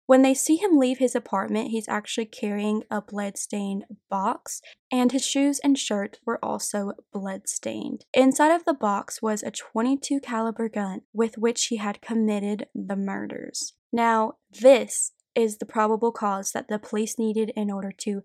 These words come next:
arrest him and get a search warrant, and that's what they do. When they arrest him, Richard actually says that he just used the gun to kill several dogs. And the police also found one of the victim's wallets, that was Dan Meredith's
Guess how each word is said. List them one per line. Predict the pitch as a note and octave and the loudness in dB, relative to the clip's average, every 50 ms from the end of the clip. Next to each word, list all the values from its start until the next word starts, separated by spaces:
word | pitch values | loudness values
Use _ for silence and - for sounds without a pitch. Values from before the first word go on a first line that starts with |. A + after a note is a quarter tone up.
| _ _ | _ _
arrest | A#3 A#3+ A3 C4 C4 C#4 C#4 - - | -2 0 2 2 2 2 0 -2 2
him | D4 C#4 C#4 C#4 C#4 - - _ _ _ _ _ - | 4 4 6 4 2 0 -6 _ _ _ _ _ 0
and | C#4 C#4 C#4+ C#4 C4 | 2 6 6 6 6
get | A#3+ G#3+ A3 | 4 0 0
a | A3 | -2
search | - - - - - - - - | -2 -4 -4 -6 -6 -8 -12 -8
warrant, | - - - - - - - _ _ _ | -8 -8 -8 -8 -10 -14 -16 _ _ _
and | B3 B3 B3 A#3+ | 2 4 4 4
that's | A#3 A#3+ A#3+ - - | 4 2 -2 -4 -6
what | A3+ G#3+ G#3+ _ | -6 -6 -6 _
they | G3+ G3 F3+ | -10 -10 -10
do. | - - G#3+ - - B3 - _ _ _ | -10 -10 -10 -10 -10 -12 -16 _ _ _
When | - C4 C4 | 4 6 8
they | C4+ C#4 C#4+ C#4 | 8 8 8 6
arrest | C#4 B3 G#3 G#3+ G#3 A3+ - - - - | 6 4 2 0 0 0 -2 -4 2 4
him, | D4 D#4 D#4 D#4 D#4 D#4+ - _ | 6 6 8 8 6 4 2 _
Richard | - D4+ D4 - F#4+ | 2 2 4 4 2
actually | F#4 F4+ F4+ - - F4 E4 | 2 0 0 -2 -2 -2 -2
says | - - C4 A#3+ B3 B3 - - - | 0 0 2 2 2 2 0 0 2
that | A#3 A3+ A3 A3+ - - _ _ _ | 2 2 2 0 -4 -12 _ _ _
he | - - B3+ B3+ | -6 0 2 4
just | C#4 D4+ - - | 4 4 2 2
used | A#3 A#3 B3 B3 - - - - | 0 0 2 0 0 -2 -2 -4
the | A3 G#3+ | -4 -2
gun | - G#3+ G#3 G3+ G#3 G3+ | 0 0 0 0 0 -2
to | G#3 | -4
kill | - - A3 G#3 G3+ G3+ | -4 -2 -2 -2 -2 -2
several | - - - G#3 G3 F#3 F#3 F#3+ | -2 -2 -2 -2 -4 -4 -8 -10
dogs. | G3 - - - - - - - - - - - - - _ - | -8 -6 -4 -4 -4 -6 -6 -10 -12 -12 -12 -12 -14 -12 _ 4
And | C#4 C#4 | 6 8
the | D4 | 8
police | C#4+ - - D4+ D#4+ E4 - - | 6 4 2 2 2 2 2 2
also | A#3 A#3 A#3 - - B3 A#3+ B3 | 2 2 2 0 0 -2 -2 -2
found | - - - G#3 G#3 G3+ G3+ G#3 G#3+ A3 - - | -4 -6 -6 -4 -2 -2 -2 -2 -2 -4 -6 -8
one | - G#3+ G#3 G#3+ A3 A3 | -8 -4 -2 -2 0 0
of | A3 A3 A3 A3 | 0 -2 -4 -4
the | - - A3 G3 G3+ G#3 G3+ | -6 -10 -10 -8 -6 -8 -6
victim's | - G#3+ G#3 G#3 _ - G3+ G3 G3 G3 - | -6 -8 -8 -8 _ -6 -6 -6 -6 -6 -8
wallets, | G3+ G3+ G#3 G#3 G#3 G3+ A3 B3+ C4+ C4+ - - | -6 -4 -2 -2 -2 0 0 0 0 0 -6 -6
that | - G#3+ G#3 G#3+ | -4 -2 -2 -2
was | G#3 G#3 G3 - | -4 -6 -6 -4
Dan | - G#3+ G#3+ G#3 G#3 A3 A3+ - | -4 -2 0 0 0 0 -2 -2
Meredith's | G#3 G3+ G3+ G3+ G3 F#3+ G3 G3 G3 G3 - - | -2 -2 -2 -4 -4 -6 -6 -8 -8 -8 -10 -10